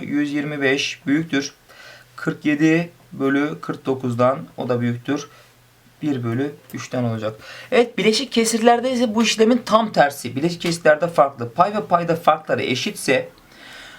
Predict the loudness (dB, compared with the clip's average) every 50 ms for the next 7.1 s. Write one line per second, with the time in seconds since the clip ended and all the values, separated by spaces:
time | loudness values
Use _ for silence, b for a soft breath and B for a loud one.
0 | B B B _ 2 2 4 4 2 2 4 2 2 2 2 2 2 2 6 6
1 | 4 4 4 2 0 2 2 2 4 4 2 2 2 0 0 0 -2 -2 0 2
2 | 2 4 4 2 0 -2 -6 _ _ -4 2 2 4 4 4 2 0 0 -4 -8
3 | -6 -4 0 0 2 2 0 -2 -2 -6 B B B B B -2 0 2 4 4
4 | 2 2 0 0 2 0 0 2 0 2 2 2 2 2 2 0 0 0 0 2
5 | 2 4 4 2 2 2 4 4 2 2 0 0 0 2 2 2 0 -2 -4 -6
6 | -2 0 2 4 4 2 2 2 2 2 2 2 2 2 2 2 2 2 2 0
7 | 0